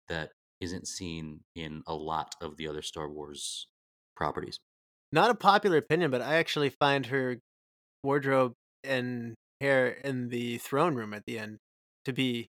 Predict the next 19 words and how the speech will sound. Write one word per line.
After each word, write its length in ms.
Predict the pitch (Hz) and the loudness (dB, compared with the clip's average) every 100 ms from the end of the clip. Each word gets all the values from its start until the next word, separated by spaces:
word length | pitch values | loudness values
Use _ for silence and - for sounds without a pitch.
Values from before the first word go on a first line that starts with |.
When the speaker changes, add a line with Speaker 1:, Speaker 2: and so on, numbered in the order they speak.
| 117 | -6
Speaker 2:
her 160 | 143 | -4
best 320 | 135 143 131 | 2 2 2
moment. 300 | 139 123 117 - | 2 0 -2 -2
I 60 | |
really 240 | 139 139 135 | 2 4 4
dig 240 | 123 131 | 2 0
that, 200 | 123 117 | 0 -2
like, 160 | 113 117 | -4 -6
long 280 | 135 135 123 - | 0 0 0 -4
ponytail 420 | 139 131 139 131 | -4 -4 0 0
out 120 | 127 123 | 0 -2
the 80 | |
back 240 | 120 127 120 | -2 0 -2
that's, 140 | 113 | -6
like, 160 | 127 117 _ _ _ _ _ _ | -6 -8 _ _ _ _ _ _
wrapping 340 | 147 151 147 135 | 4 6 4 -2
itself 400 | 123 - 135 120 | -2 0 -2 -2
around 260 | 131 127 | -2 -2
a 60 | 120 | -6